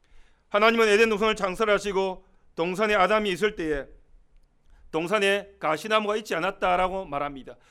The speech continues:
좋은 실과를 맺는 그 나무들이 있었다라고 말합니다. 거기에는 나쁜 실과의 열매가 있다라는 표현을 전혀 읽을 수가 없습니다.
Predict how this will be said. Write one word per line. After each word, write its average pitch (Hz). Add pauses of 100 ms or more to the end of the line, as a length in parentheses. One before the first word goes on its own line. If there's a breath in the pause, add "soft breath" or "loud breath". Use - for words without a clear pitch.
(180 soft breath)
좋은 202
실과를 233
맺는 214
그 208
나무들이 208
있었다라고 214
말합니다. 131 (400)
거기에는 226
나쁜 196
실과의 226 (260 soft breath)
열매가 196
있다라는 214
표현을 202
전혀 190 (220 soft breath)
읽을 220
수가 175
없습니다. 139